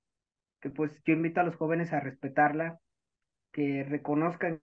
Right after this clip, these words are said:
que si no traes la lucha libre en la sangre, no te avientes, no lo hagas por, por fama, por, por, por creerte, porque desgraciadamente, pues,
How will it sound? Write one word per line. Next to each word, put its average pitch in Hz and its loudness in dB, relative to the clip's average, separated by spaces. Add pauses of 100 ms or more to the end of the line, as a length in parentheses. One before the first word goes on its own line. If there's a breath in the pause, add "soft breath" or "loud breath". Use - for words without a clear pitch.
que 156 -4
si 147 0
no 151 4
traes 175 0
la 170 2
lucha 160 -2
libre 160 0
en 156 -2
la 147 0
sangre, 156 -2
no 156 0
te 170 2
avientes, 156 0 (960)
no 147 0
lo 160 4
hagas 165 2
por, 139 -6
por 139 -2
fama, 156 4
por, 139 -4 (180)
por, 147 -6 (360)
por 139 -4
creerte, 160 2 (320)
porque 143 -2 (160)
desgraciadamente, 147 -2
pues, 151 -4